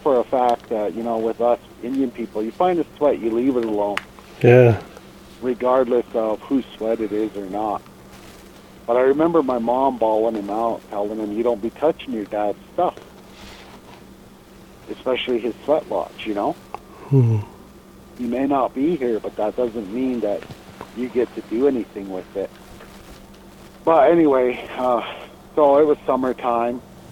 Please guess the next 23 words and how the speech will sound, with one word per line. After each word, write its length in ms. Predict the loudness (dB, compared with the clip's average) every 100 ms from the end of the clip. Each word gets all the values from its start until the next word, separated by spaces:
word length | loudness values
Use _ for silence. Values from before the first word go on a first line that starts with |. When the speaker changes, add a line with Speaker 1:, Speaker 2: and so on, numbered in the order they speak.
| -20 -20 -20 -20 -20 -20 -6
Speaker 1:
and, 500 | -2 0 0 -4 -10 -14 -8
you 80 |
know, 160 | -2 0
we're 420 | 2 2 2 0 -4 -14
little 260 | -6 -2 -2
boys, 520 | -2 -2 0 0 -4 -6
and 240 | -10 -8
my 160 | -8 -8 -8
sister 300 | -12 -6 -4
was 120 | -4
still 200 | -6 -8 -8
a 60 | -8
teenager, 580 | -8 -8 -8 -8 -8 -8
and 180 | -8 -10
my 180 | -8 -8
other 180 | -8 -10 -12
sister, 340 | -14 -12 -12
my, 220 | -12 -12 -14 -20 -20 -20 -20 -20 -20 -20 -20
uh, 140 | -16 -14
adopted 460 | -4 2 2 0 -12 -12
sister, 400 | -14 -14 -16 -16 -18 -20 -20 -20 -18
uh, 220 | -18 -18 -20 -20 -20 -20 -20 -20 -20 -20 -20 -8
would 160 | -8